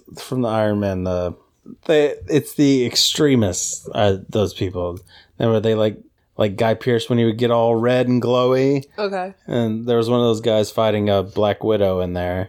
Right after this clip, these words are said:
Speaker 2: Okay, I didn't notice.
Speaker 1: The girl that,
Speaker 2: <laughs> There were
Speaker 1: like,
Speaker 2: so many things happening. It was just
Speaker 1: Yeah, it's the one, he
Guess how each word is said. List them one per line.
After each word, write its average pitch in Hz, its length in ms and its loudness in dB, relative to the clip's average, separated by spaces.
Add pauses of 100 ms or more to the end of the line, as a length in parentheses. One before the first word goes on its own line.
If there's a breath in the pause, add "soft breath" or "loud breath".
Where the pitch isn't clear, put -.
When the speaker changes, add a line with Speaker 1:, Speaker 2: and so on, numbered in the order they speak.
Speaker 2:
Okay, 185 240 -10
I 185 120 -4
didn't 185 180 -2
notice. 185 400 -4
Speaker 1:
The 214 280 -4
girl 110 260 0
that, 113 60 0
Speaker 2:
<laughs> - 0 -
There 262 100 2
were - 80 0
Speaker 1:
like, 277 60 -4
Speaker 2:
so 262 160 -2
many 226 240 -2
things 202 260 -6
happening. 190 440 -8
It 185 160 -8
was - 240 -4
just - 160 -6
Speaker 1:
Yeah, 104 300 2
it's 123 180 -4
the 165 100 2
one, 151 200 2
he 151 180 2